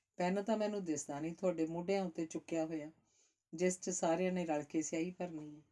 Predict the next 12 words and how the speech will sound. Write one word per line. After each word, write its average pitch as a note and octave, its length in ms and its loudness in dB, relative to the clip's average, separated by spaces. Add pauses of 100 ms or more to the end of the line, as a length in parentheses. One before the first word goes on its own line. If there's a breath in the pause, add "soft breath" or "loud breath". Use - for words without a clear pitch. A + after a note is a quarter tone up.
(1000)
ਉਹ F#3+ 160 -2
ਭੱਜੇ E3 300 4
ਜਾਂਦੇ F3+ 300 2
ਮੁੰਡਿਆਂ E3+ 360 -2
ਦੀ E3+ 240 -6 (120)
ਪਿੱਠ F3 280 -6
ਵੱਲ E3+ 160 0
ਵੇਖ D3 240 -2
ਕੇ D#3+ 120 -6
ਬੁੜਬੁੜਾਇਆ, C#3 600 -8 (1400)
"ਆ E3 160 2
ਜਾਓ, F#3+ 480 0